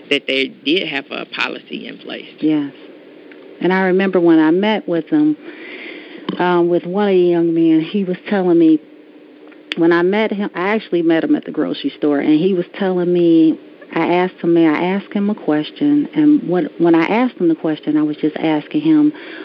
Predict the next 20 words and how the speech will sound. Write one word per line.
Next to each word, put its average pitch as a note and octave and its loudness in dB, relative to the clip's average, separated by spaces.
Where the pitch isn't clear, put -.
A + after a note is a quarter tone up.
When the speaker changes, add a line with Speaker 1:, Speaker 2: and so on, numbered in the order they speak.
Speaker 2:
um, D3 2
was E3+ 2
he E3+ 2
interested D#3+ 0
in, D3+ 6
um, D3 2
opportunity? D3 0
And C#3+ 2
I C#3+ 2
was C3 -2
actually C#3 -2
asking C3 -4
opportunity C3+ 2
with C#3 0
me, C#3 4
business C#3 0
opportunity. C#3 0
And C#3 4
he D3+ 2
was D3 -4